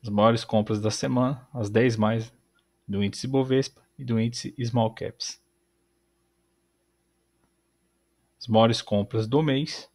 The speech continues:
do índice Bovespa e do índice Small Caps. E aqui nós temos um estudo diário, do gráfico diário,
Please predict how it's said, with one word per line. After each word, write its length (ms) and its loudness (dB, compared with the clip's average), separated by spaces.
do 160 -2
índice 260 -2
Bovespa 560 0
e 120 -10
do 120 0
índice 460 -2
Small 240 0
Caps. 500 -14
E 60 -6
aqui 180 -4
nós 160 2
temos 300 0
um 40 4
estudo 540 -2
diário, 500 2
do 100 -8
gráfico 380 -2
diário, 420 0